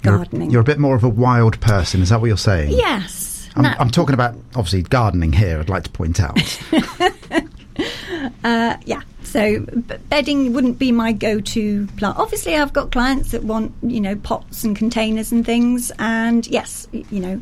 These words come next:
Speaker 2: I do have to, to buy them. But for me personally, in my garden, um, I don't use bedding.
Speaker 1: So you much prefer the wild look, which, uh, I think is lovely. It's more natural, isn't
Speaker 2: Well,
Speaker 1: it?
Speaker 2: I mean, you can get a formal look with annuals and with,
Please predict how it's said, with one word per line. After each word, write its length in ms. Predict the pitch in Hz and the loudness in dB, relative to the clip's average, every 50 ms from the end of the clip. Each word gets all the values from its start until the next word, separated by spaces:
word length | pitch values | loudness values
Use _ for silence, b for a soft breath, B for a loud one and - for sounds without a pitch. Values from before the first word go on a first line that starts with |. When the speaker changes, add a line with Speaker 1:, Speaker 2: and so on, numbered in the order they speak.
| - - | -8 -8
Speaker 2:
I 140 | 175 190 202 | -6 -6 -4
do 200 | 190 226 220 214 | -2 -2 -2 -2
have 240 | 175 214 202 - - | -2 -4 -6 -8 -8
to, 220 | - - 214 208 208 B B B B B B B | -4 -2 -2 -2 -2 B B B B B B B
to 80 | - | -6
buy 260 | 190 214 208 208 214 214 | -2 0 0 0 0 0
them. 260 | 226 247 254 254 240 | 0 2 2 2 2
But 220 | 240 220 202 - | 2 0 -2 -2
for 140 | - - 240 226 | -2 0 2 4
me 360 | 233 247 254 226 226 233 233 | 4 4 4 4 4 2 0
personally, 840 | - - 240 226 214 - - 226 208 202 196 196 196 214 247 247 B B B B B | 2 0 0 0 0 -2 -2 -2 0 0 0 0 0 0 -2 -2 B B B B B
in 160 | B 214 208 214 | B 0 0 2
my 220 | 226 220 208 208 | 2 2 0 0
garden, 640 | 196 196 190 190 185 190 202 190 208 220 208 220 - - | -2 -2 -4 -4 -4 -4 -4 -2 -2 -2 -4 -6 -8 -6
um, 340 | - 202 202 202 196 202 - - | -4 -2 0 0 0 0 0 -2
I 100 | 196 202 | -2 -2
don't 220 | 202 202 - - | -2 -2 -2 -2
use 180 | - 214 - - | -4 -4 -4 -4
bedding. 340 | - - - - - - - - - - - - | -4 -4 -4 -6 -8 -12 -12 -14 -20 -18 -10 -2
Speaker 1:
So 120 | - 113 | 0 2
you 60 | 113 | 2
much 320 | 104 139 143 156 170 135 - | 2 4 2 2 0 0 -2
prefer 220 | - - 139 127 | -4 0 2 4
the 80 | 110 120 | 4 4
wild 400 | 110 104 110 120 113 104 98 82 | 4 4 4 4 4 4 4 2
look, 300 | 92 92 90 92 - - - - - | 2 2 0 0 -4 -10 -10 -8 -4
which, 220 | 110 104 - - 110 | -4 -4 -2 0 2
uh, 140 | 107 104 - B B B B B | 2 2 0 B B B B B
I 60 | - | 0
think 100 | - 220 | 2 2
is 120 | 113 - | 2 2
lovely. 180 | 226 220 139 - | 2 2 2 4
It's 100 | - 123 | 4 4
more 120 | 147 143 | 4 4
natural, 360 | 143 156 143 117 - - 110 117 | 4 2 2 0 0 0 2 4
isn't 120 | - - | 4 4
Speaker 2:
Well, 100 | 95 92 | 4 4
Speaker 1:
it? 60 | 87 - | 2 0
Speaker 2:
I 60 | 359 | 0
mean, 160 | 392 427 440 | 0 0 0
you 100 | 427 415 381 | 0 0 -2
can 280 | - - 381 381 381 320 | -2 0 0 2 2 2
get 220 | 381 370 - - | 0 0 -2 -4
a 20 | |
formal 400 | - - - 269 240 220 214 196 | -6 -4 -2 0 0 0 0 -2
look 380 | 190 196 196 - - - - - | -4 -4 -4 -6 -6 -10 -10 -6
with 400 | 220 214 214 208 208 196 190 - - - | -2 -2 0 0 -2 -4 -8 -10 -4 -2
annuals 540 | 233 233 233 226 226 226 220 220 220 214 - - | 0 2 2 2 2 0 -2 -2 -4 -6 -4 -2
and 300 | 190 233 294 285 254 226 | 0 2 2 2 2 0
with, 420 | 190 175 190 190 185 190 - - | -2 -2 -2 -2 -2 -4 -6 -10